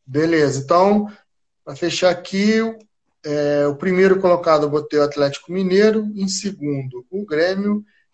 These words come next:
terceiro, Atlético Paranaense, quarto, Palmeiras, quinto, Flamengo, sexto, Internacional, sétimo, Corinthians,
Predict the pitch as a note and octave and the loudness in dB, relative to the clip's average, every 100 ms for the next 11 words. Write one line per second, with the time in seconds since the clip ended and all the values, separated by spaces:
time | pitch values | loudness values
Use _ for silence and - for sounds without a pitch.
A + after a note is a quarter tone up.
0 | _ F3+ - - D#3+ C#3+ C#3+ E3+ F#3+ - | _ -6 -6 -2 0 0 -2 0 0 0
1 | - F3 E3+ E3 D3+ D3+ F#3+ G3+ - - | -2 0 2 0 -2 -2 -4 -6 -10 -14
2 | _ E3 D#3 C#3+ - - G3 F#3+ D#3+ G3 | _ -2 -2 -4 -12 -6 -4 -2 -2 0
3 | G#3 G#3 - - D#3+ D3 C#3 C3+ D#3+ D3+ | 0 0 -6 -10 -10 -10 -12 -12 -8 -6
4 | D3+ F#3 G#3 G#3 A3 _ _ _ _ - | -4 -4 -4 -6 -10 _ _ _ _ -8
5 | - F3 F3+ - E3+ G#3 G#3 F#3+ F3+ F3+ | 2 4 2 -4 0 2 2 2 0 -2
6 | D#3+ D3 D3+ F#3+ G#3+ A3 - - E3+ D3+ | -2 0 2 2 0 -4 -12 -6 -2 -2
7 | D3 C#3+ C3 - F3 D#3 F#3+ G#3+ A3 A3 | -4 -10 -8 0 2 2 2 0 0 -2
8 | G#3+ | -4